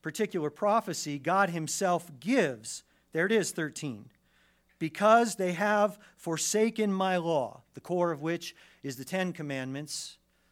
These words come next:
and most clearly highlighted here, the ninth of those. The ninth commandment is in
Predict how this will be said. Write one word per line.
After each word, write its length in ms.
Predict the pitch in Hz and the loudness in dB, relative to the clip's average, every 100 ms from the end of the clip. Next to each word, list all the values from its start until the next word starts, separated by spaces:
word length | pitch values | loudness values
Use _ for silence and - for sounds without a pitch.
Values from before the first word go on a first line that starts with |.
| _ _ _ _ _ _ | _ _ _ _ _ _
and 120 | 120 | -16
most 280 | 123 120 - | -12 -12 -12
clearly 500 | - 135 127 120 110 _ _ _ _ _ _ _ - | -8 -6 -6 -8 -10 _ _ _ _ _ _ _ -12
highlighted 460 | 127 123 120 113 | -10 -8 -8 -12
here, 460 | - 147 120 113 113 _ _ | -12 -10 -8 -10 -14 _ _
the 60 | 120 | -8
ninth 440 | 139 135 110 - - | -4 -4 -8 -16 -10
of 360 | 123 113 110 - | -10 -10 -18 -14
those. 500 | 120 107 101 - - _ _ _ _ | -12 -12 -16 -20 -20 _ _ _ _
The 60 | - | -6
ninth 200 | 151 143 | -6 -4
commandment 420 | 143 143 135 117 | -6 -6 -6 -8
is 120 | 117 | -12
in 200 | 120 117 | -12 -12